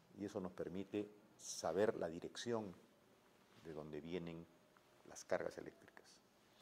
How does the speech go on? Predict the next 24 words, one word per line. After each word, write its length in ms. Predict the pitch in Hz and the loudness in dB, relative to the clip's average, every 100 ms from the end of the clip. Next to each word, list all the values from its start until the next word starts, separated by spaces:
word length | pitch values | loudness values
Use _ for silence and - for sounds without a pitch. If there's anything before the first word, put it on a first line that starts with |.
| - - - - | -18 -16 -18 -4
Anteriormente 600 | - 92 113 156 180 170 | -2 2 4 6 6 4
teníamos 580 | - 117 127 123 120 - | 2 2 4 4 2 4
dos 160 | 151 147 | 2 2
magnetómetros 720 | 110 92 98 92 90 - - - - - - - - - | -2 0 0 0 -4 -10 -14 -20 -20 -20 -20 -20 -18 -10
en 100 | 85 | -8
el 80 | 76 | -4
sur. 220 | - 82 - - - - - - - - - - - | -4 -4 -8 -20 -20 -20 -20 -20 -20 -20 -20 -20 -2
Hemos 200 | 101 120 | 2 4
priorizado 560 | 117 101 82 - 123 120 | 6 6 6 4 6 6
el 80 | |
sur 300 | - - 123 175 - - - - - | 4 0 0 -2 -12 -20 -20 -20 -6
porque 720 | 90 85 - - - 87 82 | 0 0 -2 -12 -4 -2 0
especialmente 640 | 78 - - 101 110 107 | -2 -4 2 2 2 2
la 80 | 87 | 2
zona 340 | - 98 98 85 | 2 0 0 -2
de 80 | |
Moquegua, 460 | 76 71 - 98 90 | -6 -4 2 2 2
Tacna, 400 | - 92 - 98 - - - - - - - - - - | 0 -2 -2 -10 -12 -20 -20 -20 -20 -20 -20 -20 -20 -14
eh, 460 | - 82 - - - | -10 -8 -8 -8 0
aparentemente 800 | - - 95 110 117 117 95 151 | 0 6 6 6 4 2 2 0
tiene 320 | 120 95 92 - | 0 0 0 0
una 260 | 98 92 87 | 0 0 -2
mayor 420 | 78 82 95 104 - - | -2 4 6 4 -2 -8
probabilidad 720 | - 85 80 78 80 82 90 | -2 0 -2 -4 0 4 4